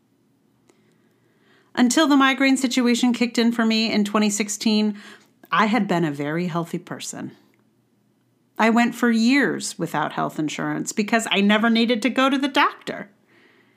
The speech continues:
It was easy not to worry about how messed up our medical system was because I didn't have to deal with it.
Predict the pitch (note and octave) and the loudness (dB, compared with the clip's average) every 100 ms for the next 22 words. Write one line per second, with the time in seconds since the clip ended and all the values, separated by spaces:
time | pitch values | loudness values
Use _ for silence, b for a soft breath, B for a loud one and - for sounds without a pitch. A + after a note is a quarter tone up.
0 | b b b _ C#4 C4 D4 - A#3 C#4 | b b b _ 0 2 0 -2 0 2
1 | D4 C#4 D4+ C#4+ B3+ B3+ A#3+ A#3 A#3+ B3 | 2 2 2 4 2 0 0 2 2 2
2 | A3 A3 G#3+ G#3+ E3 F#3+ G3+ G3 F#3+ G#3 | 2 2 2 2 2 0 -2 0 0 2
3 | F#3+ F#3 F3+ F#3 F#3+ G#3 G3+ G3 G3 G3 | 0 2 0 -2 -4 -4 -4 -2 0 0
4 | G3+ A3+ A#3+ - D3 D#3+ E3+ B3+ A#3+ C#4 | -2 -4 -6 -4 -4 -2 0 0 0 -2
5 | D4+ C4 F#4+ D4 - - - | -4 -2 0 -2 -4 -10 -14